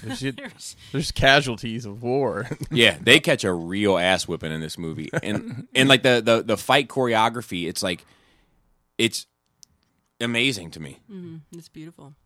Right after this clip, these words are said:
Speaker 3: Like, it's up there with Man of Steel and some of the B V S stuff, but, like,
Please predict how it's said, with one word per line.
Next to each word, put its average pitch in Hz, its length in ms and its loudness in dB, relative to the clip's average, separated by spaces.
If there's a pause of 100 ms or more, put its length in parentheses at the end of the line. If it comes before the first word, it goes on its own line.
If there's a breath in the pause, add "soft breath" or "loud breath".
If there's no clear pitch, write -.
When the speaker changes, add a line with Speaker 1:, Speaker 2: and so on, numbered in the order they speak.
(240)
Speaker 3:
Like, 110 260 -2
it's 110 220 -4
up 117 200 0
there 113 380 2
with 110 760 0 (580)
Man 104 540 0
of 110 80 -2
Steel 117 480 2
and 101 440 -2
some 123 160 0
of 117 100 2
the 113 80 2
B 117 140 0
V 110 200 0
S 117 120 0
stuff, 120 460 0
but, 101 160 -4
like, 95 320 -4